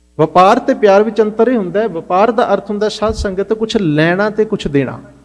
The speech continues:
ਤੁਸੀਂ ਕਿਸੇ ਦੇ ਘਰ ਗਏ, ਵਿਆਹ ਸ਼ਾਦੀ 'ਚ ਗਏ, ਅਸੀਂ ਕੁਛ ਗਿਫਟ ਲੈ ਜਾਂਦੇ ਹਾਂ, ਕਈ ਵਾਰ ਅਗਲਾ ਰਿਟਰਨ ਗਿਫਟ ਕਰਦਾ, ਅਸੀਂ ਸੂਟ ਦਿੱਤਾ, ਅਗਲਾ ਸੂਟ ਦੇ ਦਿੰਦਾ ਹੈ। ਤੁਸੀਂ ਕੁਛ ਖਾਣ ਪੀਣ ਨੂੰ ਲੈ ਕੇ ਬਦ-, ਬਜਾਏ ਅਗਲਾ ਕੁਛ ਸ਼ਗਨ ਵਗੈਰਾ ਦੇ ਦਿੰਦਾ ਹੈ।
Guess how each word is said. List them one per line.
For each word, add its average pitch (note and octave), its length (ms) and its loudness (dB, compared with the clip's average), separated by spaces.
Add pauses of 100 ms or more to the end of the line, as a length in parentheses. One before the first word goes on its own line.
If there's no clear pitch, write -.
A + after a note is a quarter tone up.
(1040)
ਤੁਸੀਂ F#3 200 -4
ਕਿਸੇ G3+ 220 -2
ਦੇ F#3+ 100 -2
ਘਰ D#3+ 260 0
ਗਏ, F3+ 180 -4
ਵਿਆਹ F3 220 -2
ਸ਼ਾਦੀ E3+ 320 -4
'ਚ E3 100 -10
ਗਏ, E3 160 -4
ਅਸੀਂ D#3+ 160 -8
ਕੁਛ D#3+ 180 -8
ਗਿਫਟ D#3 280 -4
ਲੈ E3+ 160 -4
ਜਾਂਦੇ D#3+ 300 -4
ਹਾਂ, D#3 80 -4 (260)
ਕਈ G3+ 120 2
ਵਾਰ G3 160 2
ਅਗਲਾ F3+ 220 0
ਰਿਟਰਨ F3 340 -4
ਗਿਫਟ E3+ 280 -6
ਕਰਦਾ, D#3+ 300 -2
ਅਸੀਂ F3 180 -4
ਸੂਟ F#3 280 -4
ਦਿੱਤਾ, F3 240 -6
ਅਗਲਾ E3 200 -2
ਸੂਟ F#3 260 -6
ਦੇ E3+ 120 -6
ਦਿੰਦਾ C#3+ 240 -10
ਹੈ। - 60 -20 (720)
ਤੁਸੀਂ F#3 200 0
ਕੁਛ F#3 180 -2
ਖਾਣ F3 240 0
ਪੀਣ F#3 200 0
ਨੂੰ F#3 140 -2
ਲੈ E3 120 0
ਕੇ E3 100 -2
ਬਦ-, D#3 260 0
ਬਜਾਏ E3 320 -2
ਅਗਲਾ E3+ 200 -2
ਕੁਛ E3 140 -6
ਸ਼ਗਨ F3 280 -4
ਵਗੈਰਾ E3+ 320 -4
ਦੇ D3+ 160 -6
ਦਿੰਦਾ D3 240 -6
ਹੈ। D3 160 -8